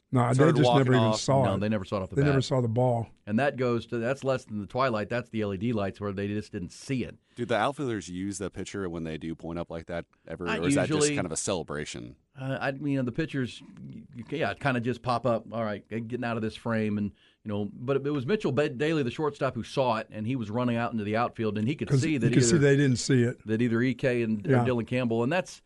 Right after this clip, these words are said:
Speaker 3: I mean, so many levels of unfortunate for Texas, but those are two of the best defensive outfielders in college baseball.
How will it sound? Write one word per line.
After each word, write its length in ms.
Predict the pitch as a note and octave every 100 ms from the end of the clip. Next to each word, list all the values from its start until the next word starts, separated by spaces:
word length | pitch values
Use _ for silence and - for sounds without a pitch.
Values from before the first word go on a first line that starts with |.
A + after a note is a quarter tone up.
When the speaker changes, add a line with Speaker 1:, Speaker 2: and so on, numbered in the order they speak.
| _ _ -
Speaker 3:
I 40 |
mean, 60 | B2
so 120 | F3+
many 160 | C3+ B2
levels 380 | C3 C3+ A#2+
of 80 | A2
unfortunate 540 | A#2 A2+ D3 C#3+ A#2+ G#2+
for 80 | A2
Texas, 360 | - A2 -
but 140 | G#2+ A#2
those 160 | D#3+ C#3
are 40 |
two 120 | A#2+
of 80 | B2
the 40 |
best 220 | G#2+ A#2+ -
defensive 320 | G2 A#2+ G#2+
outfielders 460 | A2+ C3+ A#2 G#2 G#2
in 80 |
college 260 | G2+ G#2 F#2
baseball. 480 | B2+ G3+ - F2+